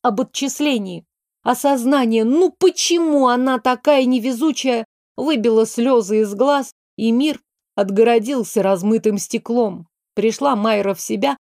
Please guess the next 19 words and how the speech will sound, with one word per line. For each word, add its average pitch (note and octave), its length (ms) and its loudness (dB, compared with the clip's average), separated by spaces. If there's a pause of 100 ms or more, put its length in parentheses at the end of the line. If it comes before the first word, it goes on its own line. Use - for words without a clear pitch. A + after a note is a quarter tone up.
(160)
летя A#3+ 360 0
носом A#3+ 460 -2
в F#3 60 -8
землю. F3+ 600 -2 (680)
Полежала G3+ 920 2
на G#3 180 0
старой G3 420 0
листве, F#3+ 520 -2 (280)
перевернулась B3 760 2
на A#3 220 0
спину, G3+ 400 -6
посмотрела A3+ 680 2
на A3 220 2
звёзды, G#3 640 -2 (400)
на A#3+ 100 2
заслонившую B3 880 0
их - 360 -4
иллюзию G#3 640 0
Калкалоса. G#3+ 960 -2